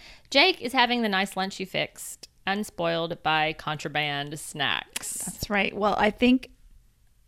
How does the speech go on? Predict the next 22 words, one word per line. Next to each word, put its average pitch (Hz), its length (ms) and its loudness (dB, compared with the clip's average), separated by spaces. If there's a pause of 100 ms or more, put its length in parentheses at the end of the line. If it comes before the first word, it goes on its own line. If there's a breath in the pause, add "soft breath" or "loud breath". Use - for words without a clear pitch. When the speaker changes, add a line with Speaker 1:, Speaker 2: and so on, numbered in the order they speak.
Speaker 2:
if 214 160 2
we're 330 120 6
honest, 294 400 6
most 277 240 8
parents 320 540 4
having 269 320 6
to 294 80 2
deal 262 200 10
with 294 80 2
these 277 180 2
two 294 240 2
vastly 247 380 4
different 269 320 2
children 269 480 4
will 269 160 4
focus 226 420 4
on 277 160 2
Justin. - 520 0 (800 loud breath)
Speaker 1:
Yeah, 403 320 -2
you 320 120 -2
have 403 240 0
to. 247 360 0